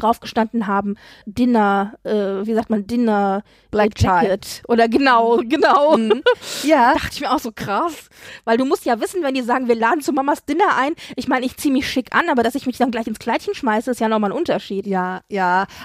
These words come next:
Speaker 2: Du, aber vielleicht ist es ja auch so, ich weiß nicht, ich hatte das, wann war denn das? Äh, war das Silvester oder sowas? Äh, wir haben wirklich nur zusammen Nudeln gegessen, aber ich hab
Speaker 1: Mhm.
Speaker 2: mich auch schick angezogen, weil,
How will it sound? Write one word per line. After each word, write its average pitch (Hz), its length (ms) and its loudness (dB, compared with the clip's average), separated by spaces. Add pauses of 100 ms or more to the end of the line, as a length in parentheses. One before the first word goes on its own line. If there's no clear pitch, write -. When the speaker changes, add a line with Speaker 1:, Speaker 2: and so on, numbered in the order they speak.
Speaker 2:
Du, 349 120 0
aber 330 140 4
vielleicht 320 260 2
ist 302 120 -6
es 285 100 -10
ja 269 160 0
auch 247 80 -2
so, 269 220 0
ich - 160 -6
weiß 294 160 -4
nicht, - 320 -8 (160)
ich - 180 -2
hatte 285 160 0
das, 254 320 -2
wann 214 300 -4
war 240 100 0
denn 269 80 -2
das? - 380 -2
Äh, 214 540 -2 (1300)
war 208 120 -4
das - 180 -8
Silvester 214 460 2
oder 285 160 2
sowas? 269 320 -2
Äh, 220 240 -6
wir 233 100 4
haben 240 140 -2
wirklich 254 240 -6
nur 262 100 -4
zusammen 240 320 -2
Nudeln 262 300 0
gegessen, 196 400 -2
aber 208 180 -2
ich 247 100 -2
hab 247 100 -2
Speaker 1:
Mhm. 277 40 -10
Speaker 2:
mich 277 140 -6
auch 254 100 -2
schick - 240 -6
angezogen, 190 500 -4
weil, 214 220 2